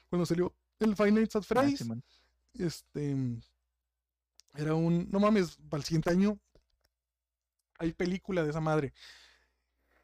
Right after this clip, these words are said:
Speaker 1: Y todavía no llega la pinche película. Y qué bueno.
Speaker 2: <laughs>
Speaker 1: O sea, y, o sea, es que también,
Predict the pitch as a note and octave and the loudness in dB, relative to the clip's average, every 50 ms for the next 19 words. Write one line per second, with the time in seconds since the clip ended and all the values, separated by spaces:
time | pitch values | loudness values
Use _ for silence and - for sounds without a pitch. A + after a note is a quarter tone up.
0 | _ - F#3+ F#3 - G3+ G#3+ A3+ A#3 A#3 C4 D4 D4 B3+ G#3+ - G#3+ A3 - B3 | _ -8 -6 -2 0 2 2 4 2 2 2 2 2 2 0 0 -2 -2 -4 -4
1 | - G#3+ A#3+ - - G3+ E3 - _ _ - - - - _ _ _ _ _ _ | -4 -4 -4 -4 -4 -4 -6 -6 _ _ -20 -20 -20 -20 _ _ _ _ _ _
2 | _ _ _ _ _ _ _ _ _ _ _ _ _ _ - F3+ F3 - F#3 E3 | _ _ _ _ _ _ _ _ _ _ _ _ _ _ -12 -12 -8 -4 -2 0
3 | D#3 F#3 G#3+ G#3 E3+ - _ _ _ _ - E3+ D#3+ C#3+ F3+ F#3 F3+ B2+ F3+ E3 | 2 2 2 2 0 -2 _ _ _ _ -16 -12 -8 -6 -4 -4 -4 -2 -4 -4
4 | D#3 C3 E3+ D3 - - - E3 G3 E3+ F3 F#3 - _ _ _ - - - _ | -4 -6 -8 -10 -10 -8 -4 -2 -2 -2 -2 -4 -6 _ _ _ -20 -20 -20 _
5 | _ - F#3 E3+ E3+ G3 F#3+ E3+ - - - G#3 F#3+ F#3+ F#3+ - | _ -6 -4 0 2 2 2 2 0 -2 -2 0 0 -2 -2 -4